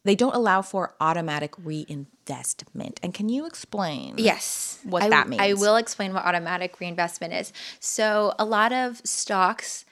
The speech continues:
Speaker 2: give you dividends for, uh, being, uh, contributed to their stock.
Speaker 1: Mm-hmm.
Speaker 2: So maybe it's, like, two dollars here and there, whatever. But what an index fund does is it takes that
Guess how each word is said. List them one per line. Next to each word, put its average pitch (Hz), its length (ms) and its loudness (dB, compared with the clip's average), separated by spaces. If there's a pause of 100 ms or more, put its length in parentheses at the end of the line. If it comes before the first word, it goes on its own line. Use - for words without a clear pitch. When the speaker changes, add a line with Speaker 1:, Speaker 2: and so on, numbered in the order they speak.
(200)
Speaker 2:
give 185 300 -4
you 185 120 -4
dividends 220 680 0 (280)
for, 170 680 2
uh, - 280 -2 (220)
being, 180 440 0
uh, 165 340 -2 (280)
contributed 175 500 -4 (180)
to - 140 -2
their 160 120 -4
stock. - 460 0
Speaker 1:
Mm-hmm. 190 160 -2
Speaker 2:
So 156 100 -2
maybe 330 240 2
it's, - 140 -2
like, 196 320 -2
two 254 180 -2
dollars 190 680 6
here 196 220 0
and 180 160 -2
there, 170 340 2
whatever. 170 440 2 (440)
But 202 360 2
what 196 420 0
an 180 100 -4
index 302 460 -2
fund 190 200 -6
does 180 220 -2
is 185 160 -6 (100)
it 196 100 -6
takes 320 220 -2
that - 160 4